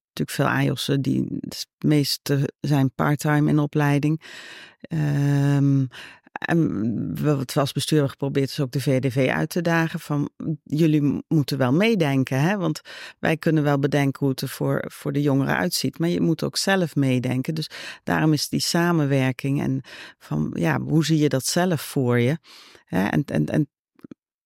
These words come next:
ook de, hè, de samenwerking met de P A'ers en de V S'ers.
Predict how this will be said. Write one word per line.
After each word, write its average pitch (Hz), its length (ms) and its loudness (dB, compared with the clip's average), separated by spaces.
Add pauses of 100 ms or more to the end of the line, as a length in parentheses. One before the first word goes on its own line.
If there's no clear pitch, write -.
ook 156 260 -2
de, 143 520 0
hè, 165 300 0
de 180 80 -4
samenwerking 143 720 0
met 131 120 0
de 143 160 -8
P - 60 -10
A'ers 135 420 2
en 131 120 2
de 127 80 0
V 143 320 0
S'ers. - 280 -4